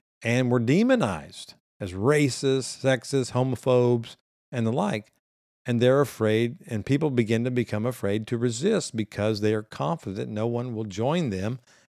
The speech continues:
and defend them. That's why you need to know who you're aligned with.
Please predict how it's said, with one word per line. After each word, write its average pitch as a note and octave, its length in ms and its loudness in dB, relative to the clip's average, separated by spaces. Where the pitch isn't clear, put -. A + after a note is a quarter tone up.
and D3 200 0
defend A3 460 6
them. F#2 260 -4
That's C3 260 4
why G#2+ 220 8
you C#3 180 4
need B2 200 2
to D3+ 60 -4
know A#2+ 280 0
who G2+ 260 4
you're A#2 240 4
aligned G#3 440 6
with. F#2 420 -8